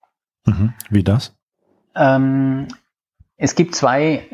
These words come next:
Speaker 2: zwei Möglichkeiten. Äh, die Kundalini ist, sagt der Heilige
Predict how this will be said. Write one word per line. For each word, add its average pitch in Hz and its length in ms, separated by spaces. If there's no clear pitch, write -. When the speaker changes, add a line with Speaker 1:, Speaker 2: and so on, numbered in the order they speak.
Speaker 2:
zwei 135 360
Möglichkeiten. 170 960
Äh, 147 340
die 143 120
Kundalini 165 840
ist, - 440
sagt - 760
der 131 180
Heilige 147 560